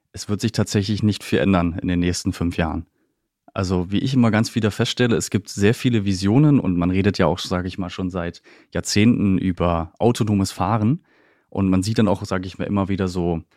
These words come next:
Beispiele, wenn jetzt, sag ich mal, so ein Fahrzeug von Mercedes dann komplett autonom einparkt in einem Parkhaus, ne? Oder halt die Tesla, die ja in den U S A jetzt weitestgehend auch schon komplett autonom unterwegs sind. Die andere Seite ist dann halt einfach,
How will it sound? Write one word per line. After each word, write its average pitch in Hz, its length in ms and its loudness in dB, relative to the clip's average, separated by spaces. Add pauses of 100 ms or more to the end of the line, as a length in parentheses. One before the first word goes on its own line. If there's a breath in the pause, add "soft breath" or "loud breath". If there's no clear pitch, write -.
(400)
Beispiele, 87 680 0 (200)
wenn 90 140 -2
jetzt, 87 120 -2
sag 90 180 0
ich 90 120 -6
mal, 87 180 0
so 82 80 -4
ein 85 120 -2
Fahrzeug 101 580 -2
von 90 160 -2
Mercedes 98 500 -4
dann 92 220 -2
komplett - 640 -2 (280 loud breath)
autonom 98 580 2
einparkt 98 520 0
in 90 100 -2
einem 90 80 0
Parkhaus, 90 500 -2
ne? 98 140 2
Oder 98 220 0
halt 95 180 -2
die 95 60 -4
Tesla, 110 400 0
die 90 140 -2
ja 87 120 2
in 78 60 0
den 98 160 -2
U - 80 -2
S 95 120 -4
A 98 160 2
jetzt 95 180 -4
weitestgehend 90 500 -2
auch 95 80 -6
schon 92 120 -2
komplett 90 320 -2
autonom 92 420 0
unterwegs 85 400 -2
sind. 80 220 0 (960 soft breath)
Die - 60 0
andere 113 200 4
Seite 117 240 4
ist - 140 -2
dann 107 120 4
halt 107 180 2
einfach, 107 440 -2